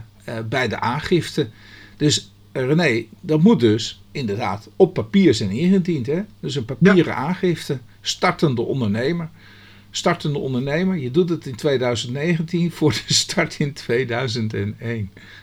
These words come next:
Speaker 1: <laughs> En daar zit er een bijlage bij. Ja, ja, daar staat heel duidelijk bij: "Woning opgeleverd tweeduizend één." Ja, er wordt van alles, er wordt er nog wat ingezet. En de inspecteur,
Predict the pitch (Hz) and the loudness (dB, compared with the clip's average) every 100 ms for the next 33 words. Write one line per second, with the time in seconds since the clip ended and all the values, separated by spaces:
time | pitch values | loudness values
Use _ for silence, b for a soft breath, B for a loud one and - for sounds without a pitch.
0 | B B - - B B B B B 190 | B B -6 -6 B B B B B 4
1 | 180 170 214 170 160 135 147 202 180 131 | 8 8 6 4 4 6 6 6 6 6
2 | 110 127 107 98 113 - 151 139 - - | 4 0 0 0 -2 -6 -4 -4 -6 -10
3 | - 151 143 123 - 107 123 127 165 123 | -14 -10 -8 -8 -10 -10 -6 -2 0 2
4 | 139 139 127 123 107 110 110 123 107 107 | 2 2 4 2 2 0 -2 -2 -2 -2
5 | 123 139 110 110 143 - 123 110 107 - | -2 0 -2 -2 -6 -4 -2 -2 -4 -4
6 | 127 107 104 104 101 101 - - 135 101 | -2 -2 -2 -4 -4 -6 -6 -2 0 0
7 | 120 - B B B B B B B B | -2 -8 B B B B B B B B
8 | B B B B B - - - 156 139 | B B B B B -20 -14 -2 0 0
9 | 117 127 - 123 143 127 123 117 120 117 | 0 0 0 -2 -2 -2 -2 -2 -2 -2
10 | 107 110 139 160 - - 90 - 170 156 | 0 -2 -2 -2 -2 -6 -10 -4 2 2
11 | 160 170 - 123 - 247 285 170 160 214 | 4 4 2 -4 2 8 12 12 12 6